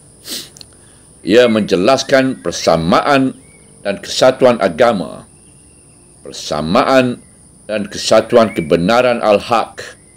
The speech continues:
yang dikandungi oleh kitab-kitab suci yang diturunkan dari Allah.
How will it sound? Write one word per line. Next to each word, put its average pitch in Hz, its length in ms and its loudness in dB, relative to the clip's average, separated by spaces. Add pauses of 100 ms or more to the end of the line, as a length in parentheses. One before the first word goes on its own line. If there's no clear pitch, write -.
(420)
yang 90 160 -8
dikandungi 117 800 4
oleh 101 160 2
kitab-kitab - 640 0
suci 127 720 4
yang 92 80 0
diturunkan 113 800 2
dari 92 160 2
Allah. 85 480 -4